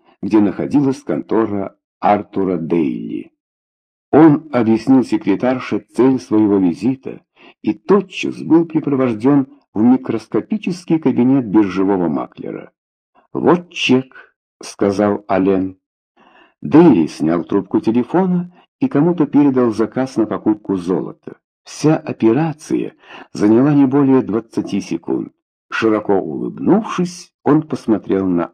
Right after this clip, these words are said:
Алена. «Теперь вы обладатель тридцати одного килограмма четырёхсот девяносто пяти граммов золота, мистер Пайп.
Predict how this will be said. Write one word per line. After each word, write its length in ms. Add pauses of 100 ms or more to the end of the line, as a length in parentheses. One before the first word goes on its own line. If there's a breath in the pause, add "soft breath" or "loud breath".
Алена. 560 (800)
«Теперь 460
вы 340 (400)
обладатель 800
тридцати 920
одного 440
килограмма 680
четырёхсот 720
девяносто 540
пяти 320
граммов 460
золота, 800 (360)
мистер 520
Пайп. 320